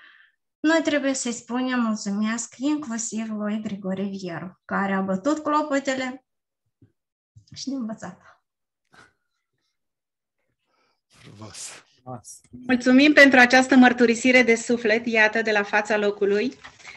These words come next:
Speaker 3: Și când vibrăm cu emoții, când iubim, uh, simțim că trăim cu adevărat. Să nu uităm că Nicolae Dabija spunea atât de simplu: "Iubirea ce port mă face să mă simt, uh,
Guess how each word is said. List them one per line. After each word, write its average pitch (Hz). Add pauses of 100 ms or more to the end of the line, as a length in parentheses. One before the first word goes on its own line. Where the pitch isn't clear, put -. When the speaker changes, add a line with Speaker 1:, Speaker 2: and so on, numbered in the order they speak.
(200)
Speaker 3:
Și 240
când 254
vibrăm 247
cu 247
emoții, 233
când 240
iubim, 240 (260)
uh, 214
simțim 240
că 247
trăim 220
cu -
adevărat. 185 (320)
Să 254
nu 254
uităm 247
că 233
Nicolae 240
Dabija 226
spunea 254
atât 240
de 220
simplu: 233 (220)
"Iubirea 277
ce 247
port 302
mă 214
face 254
să 226
mă 208
simt, 208
uh, 190